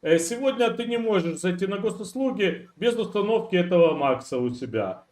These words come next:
И там много-много ещё каких-то вот таких вещей. Ты не сможешь просто ничем пользоваться без, э, установленного у себя Макса. Я уже не говорю о том, что есть люди,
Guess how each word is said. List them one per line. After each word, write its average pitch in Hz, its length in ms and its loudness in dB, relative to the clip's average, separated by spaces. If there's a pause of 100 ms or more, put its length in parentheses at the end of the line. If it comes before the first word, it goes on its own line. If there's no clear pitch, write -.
(140)
И 269 460 2
там 240 220 4
много-много 214 580 0
ещё 180 280 -2
каких-то 170 640 -2
вот 160 140 -2
таких 170 320 -8
вещей. 147 440 -6 (160)
Ты 247 200 0
не 240 100 0
сможешь 226 400 2
просто 214 320 0
ничем 220 320 0
пользоваться 180 680 2 (180)
без, 220 280 0
э, 196 440 2
установленного 196 720 2
у - 60 -6
себя 175 240 -2
Макса. 123 440 -6 (260)
Я 220 200 4
уже 208 160 2
не 226 120 -4
говорю 220 280 2
о 214 60 4
том, 254 260 2
что 180 260 0
есть 196 300 -2
люди, 220 580 -2